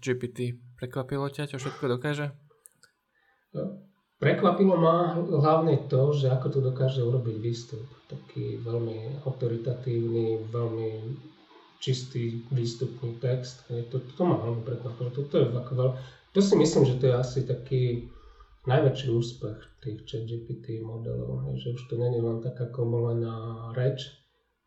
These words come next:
Speaker 2: hej, ale že to dokáže dať veľmi pekne výstupy.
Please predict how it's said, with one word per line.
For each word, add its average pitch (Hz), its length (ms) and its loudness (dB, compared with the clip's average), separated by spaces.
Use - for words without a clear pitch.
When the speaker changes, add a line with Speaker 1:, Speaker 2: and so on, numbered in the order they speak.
Speaker 2:
hej, 127 80 -2
ale 113 240 -4
že 117 160 -8
to 123 80 -4
dokáže 113 480 -6
dať 107 160 -8
veľmi 107 400 -8
pekne 113 640 -12
výstupy. - 640 -12